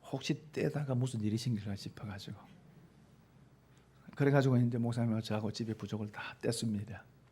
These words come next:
그리고 얼마 뒤에 다시 신방을 갔는데 놀랍게도 부적이 붙은 그 자리에 빨간 십자가로 새겨놓은 종이를 다 붙여놨더라고요.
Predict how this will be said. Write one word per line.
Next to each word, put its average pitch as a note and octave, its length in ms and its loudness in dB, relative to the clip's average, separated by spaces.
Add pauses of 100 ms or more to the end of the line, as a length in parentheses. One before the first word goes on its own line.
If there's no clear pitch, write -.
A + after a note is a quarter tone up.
(1300)
그리고 G#3 720 6
얼마 F3+ 260 6
뒤에 D3+ 340 6
다시 F3 260 10
신방을 C3+ 380 8
갔는데 G#2+ 440 2 (1080)
놀랍게도 C#3 720 4
부적이 D#3 520 4
붙은 C3+ 460 0
그 - 120 0
자리에 A2+ 500 6 (1040)
빨간 - 580 4
십자가로 C#3+ 500 2
새겨놓은 A#2 360 4
종이를 B2 320 4
다 - 260 -8
붙여놨더라고요. - 880 -8